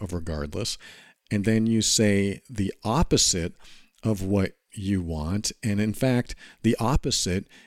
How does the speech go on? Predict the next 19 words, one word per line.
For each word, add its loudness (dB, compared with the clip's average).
is 2
a 2
truth -4
that 0
you 2
don't 0
want -2
to 0
hear. -2
And -2
it's -2
usually 4
something 0
that -4
they 2
want -2
or -4
don't -4
want. -12